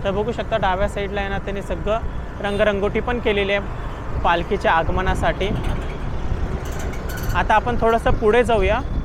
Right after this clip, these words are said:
अ, फुले नगर इथे. बघू शकता कित्येक वारकरी येऊन थांबलेले आहेत, आराम करतायत.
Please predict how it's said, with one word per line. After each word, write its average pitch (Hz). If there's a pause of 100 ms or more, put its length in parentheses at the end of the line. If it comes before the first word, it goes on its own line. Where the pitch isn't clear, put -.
(360)
अ, 185
फुले 208
नगर 208
इथे. 175
बघू 233
शकता 233 (320)
कित्येक 262
वारकरी 226
येऊन 226
थांबलेले 196
आहेत, 220 (600)
आराम 180
करतायत. 196